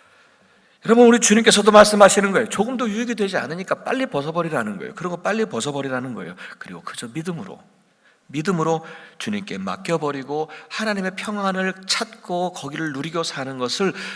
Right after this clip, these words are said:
우리 주님은 저와 여러분에게 원하고 계심을 믿습니다. 아멘. 아, 여러분, 여러분의 자녀들이 어떻게 살기를 원하시는데요?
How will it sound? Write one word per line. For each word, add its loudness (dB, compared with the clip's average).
우리 0
주님은 -4
저와 -6
여러분에게 -8
원하고 -8
계심을 -8
믿습니다. -6
아멘. -14
아, -4
여러분, -4
여러분의 -4
자녀들이 -6
어떻게 -8
살기를 -8
원하시는데요? -12